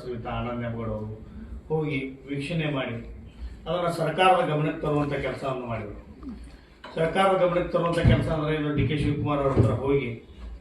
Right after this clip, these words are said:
ಭೇಟಿ ಆದ ತಕ್ಷಣ ಇಮಿಡಿಯೇಟ್ ಒಂದು ಕೋಟಿ ನಲವತ್ತು ಲಕ್ಷ ರೂಪಾಯಿಗಳನ್ನ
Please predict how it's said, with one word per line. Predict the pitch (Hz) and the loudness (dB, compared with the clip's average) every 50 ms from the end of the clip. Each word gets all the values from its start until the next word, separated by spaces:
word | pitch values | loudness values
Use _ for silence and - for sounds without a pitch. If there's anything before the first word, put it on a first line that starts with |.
| - 139 | -2 0
ಭೇಟಿ | 160 160 156 160 160 151 | 0 0 2 0 0 2
ಆದ | 147 143 139 139 - - - - | 2 2 0 -4 -6 -6 -6 -6
ತಕ್ಷಣ | 143 143 - 175 170 165 180 185 180 - - - - - - - - - - - - 170 | -6 -4 -2 -2 0 2 2 2 0 -2 -8 -14 -12 -12 -12 -12 -12 -16 -20 -10 -2 4
ಇಮಿಡಿಯೇಟ್ | 185 202 214 220 220 233 233 233 220 - - - - - - - - - - - - - - 160 180 | 8 8 10 10 10 8 6 6 4 2 -4 -6 -12 -16 -18 -20 -20 -20 -20 -20 -20 -10 -2 2 4
ಒಂದು | 208 214 214 208 | 4 4 6 6
ಕೋಟಿ | 196 202 202 202 202 175 | 4 4 6 4 4 4
ನಲವತ್ತು | 151 170 180 180 - 180 170 | 4 4 4 4 4 4 0
ಲಕ್ಷ | 165 - - - | 0 -2 -4 -6
ರೂಪಾಯಿಗಳನ್ನ | 147 156 165 165 160 160 160 165 175 202 | -6 -2 -2 0 2 2 0 0 0 0